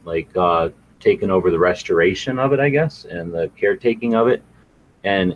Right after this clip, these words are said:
is, as part of that caretaking, they have events out there. They're gonna have the granddaughter of the guy that did the whole thing. So the granddaughter of Bannerman,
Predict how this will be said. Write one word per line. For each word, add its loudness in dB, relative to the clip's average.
is, 2
as -2
part 2
of 2
that 2
caretaking, 0
they -2
have -2
events -2
out 0
there. -4
They're 4
gonna 2
have -2
the -4
granddaughter 2
of -2
the 2
guy 2
that 2
did 2
the 0
whole -4
thing. -8
So -6
the 0
granddaughter 2
of -4
Bannerman, -2